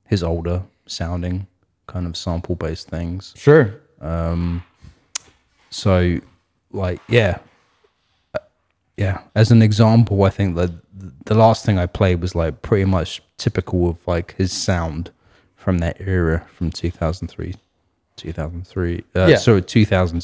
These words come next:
Speaker 1: two thousand six even.
Speaker 2: Yeah.
Speaker 1: Like,
Speaker 2: No,
Speaker 1: yeah.
Speaker 2: uh, but yeah, we're, I'm, I'm saying the same
Speaker 1: Yeah.
Speaker 2: thing. Like, he's
Speaker 1: Yeah.
Speaker 2: just kind of finding his zone. Oops, I'm
Speaker 1: Yeah.
Speaker 2: getting tangled up over here. But yeah, he's
Speaker 1: Yeah.
Speaker 2: finding his zone. He's finding
Speaker 1: Yeah.
Speaker 2: what he,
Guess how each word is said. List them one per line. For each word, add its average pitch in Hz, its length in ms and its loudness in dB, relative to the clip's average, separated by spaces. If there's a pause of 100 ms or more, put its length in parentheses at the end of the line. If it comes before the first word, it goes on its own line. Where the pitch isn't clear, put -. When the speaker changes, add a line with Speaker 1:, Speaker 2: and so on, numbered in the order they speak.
(120)
Speaker 1:
two 101 160 -2
thousand 90 400 -6 (200)
six - 420 -2
even. 95 180 2
Speaker 2:
Yeah. 151 280 6 (100)
Speaker 1:
Like, 160 80 2
Speaker 2:
No, 196 220 6
Speaker 1:
yeah. 170 180 4
Speaker 2:
uh, 175 40 -2
but 165 200 6
yeah, 151 240 8
we're, 143 180 -2
I'm, 147 220 6
I'm 151 180 6
saying 151 180 8
the 127 60 8
same 127 220 6
Speaker 1:
Yeah. - 40 0
Speaker 2:
thing. 135 240 6
Like, 110 160 0
he's 139 120 6
Speaker 1:
Yeah. 98 80 6
Speaker 2:
just - 100 0
kind 143 160 6
of 117 140 2 (300)
finding 131 360 6
his 120 160 6
zone. 123 500 6 (560)
Oops, 123 220 -2
I'm 104 260 -10
Speaker 1:
Yeah. 92 220 2
Speaker 2:
getting 113 200 -8
tangled 113 380 2
up 127 160 0
over 110 160 4
here. 110 100 6
But 120 140 2
yeah, 147 140 8
he's 123 140 4
Speaker 1:
Yeah. 95 60 2
Speaker 2:
finding 139 220 8
his 127 140 6
zone. 127 240 8
He's 117 120 2
finding 127 240 6
Speaker 1:
Yeah. 120 40 6
Speaker 2:
what 123 100 6
he, 120 120 0